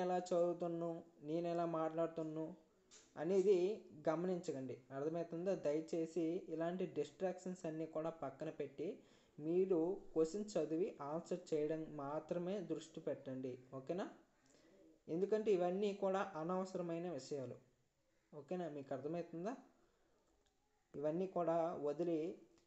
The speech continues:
మీరు కేవలం question and answers మాత్రమే చూడండి. నా వాయిస్ ఎలాగుంది, మీరేంటి ఇలా చదువుతున్నారు, అన్నీ తప్పులుగా చదువుతున్నారు అనేసి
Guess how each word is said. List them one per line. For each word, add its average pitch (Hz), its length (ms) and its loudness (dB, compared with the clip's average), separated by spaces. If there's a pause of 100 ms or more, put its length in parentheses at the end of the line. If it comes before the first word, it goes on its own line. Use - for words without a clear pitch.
(160)
మీరు 185 220 2 (280)
కేవలం 170 600 4 (640)
question 160 380 4
and 165 200 -2
answers 160 340 -6 (160)
మాత్రమే 151 440 -2 (100)
చూడండి. 143 260 -4 (160)
నా 147 80 -2 (140)
వాయిస్ 151 280 0 (100)
ఎలాగుంది, 143 440 -2 (520)
మీరేంటి 160 480 2
ఇలా 147 200 4
చదువుతున్నారు, 143 600 -4
అన్నీ 156 240 -4
తప్పులుగా 156 440 4
చదువుతున్నారు 147 640 -4
అనేసి 185 320 0